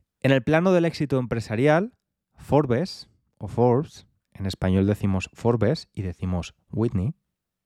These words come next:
ya sé que lo estoy pronunciando diferente al inglés. Bueno, Forbes incluye a Whitney en su lista de las cien mujeres más ricas hechas a sí mismas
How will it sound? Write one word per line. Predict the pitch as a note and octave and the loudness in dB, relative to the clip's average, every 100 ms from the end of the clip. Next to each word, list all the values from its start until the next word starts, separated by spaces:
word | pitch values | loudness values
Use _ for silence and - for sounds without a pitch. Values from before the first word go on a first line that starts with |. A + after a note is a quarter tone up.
| - | -12
ya | - | -10
sé | F2+ G2 | -6 -4
que | G2 | -2
lo | |
estoy | F#2+ F#2+ | -2 -2
pronunciando | G2 F#2 F2+ F#2+ F#2 F#2 E2+ - _ | -2 -2 -2 -2 0 0 -2 -6 _
diferente | - G2+ F#2 G#2 G#2 G#2+ - - | -6 -4 0 0 0 -2 -6 -6
al | G#2 | -4
inglés. | G2+ G#2 B2+ - - - - - - | -2 -2 -4 -6 -20 -20 -20 -20 -8
Bueno, | - A2+ G2 - _ | 2 2 2 -6 _
Forbes | - D#3 D3+ B2 E3 - _ _ - | 0 2 2 0 -4 -8 _ _ -6
incluye | C3 B2 C#3 D3+ | -4 2 4 4
a | |
Whitney | B2 D3 C#3+ B2+ F3 - | 4 2 -2 -6 -8 -10
en | C3+ C#3+ | -8 -4
su | E3 | 0
lista | B2+ A#2+ - C#3 D3+ _ _ _ | 0 -2 -4 -6 -8 _ _ _
de | B2+ A#2+ | -2 2
las | A#2+ A2+ | 2 0
cien | C#3+ D3 | 0 2
mujeres | D3+ - B2 C3 - - | 0 0 0 0 -4 -12
más | A#2+ C3+ D#3 | -6 -4 -2
ricas | C#3+ C3 D3+ D3+ - _ | -2 2 2 2 -2 _
hechas | C3+ - D#3 | 0 0 0
a | B2 | -2
sí | - | -2
mismas | A#2+ A2+ B2 C3+ D#3 - | 0 0 0 -2 -4 -8